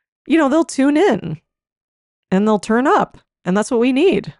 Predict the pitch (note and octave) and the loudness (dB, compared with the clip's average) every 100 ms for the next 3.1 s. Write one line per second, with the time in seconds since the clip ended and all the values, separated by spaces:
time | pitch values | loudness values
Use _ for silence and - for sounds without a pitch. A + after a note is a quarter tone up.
0 | _ F#3+ G#3 G#3+ G#3 A3 F#3 F#3 F3+ D#3+ | _ -2 0 0 0 -2 0 -2 -2 -2
1 | D#3+ - C#3+ - D#3+ D3 _ - D#3 D3+ | -4 -6 -10 -12 -14 -16 _ -6 -6 -6
2 | F3 E3 - - _ _ - F3+ - - | -10 -12 -14 -20 _ _ -4 -4 -4 -8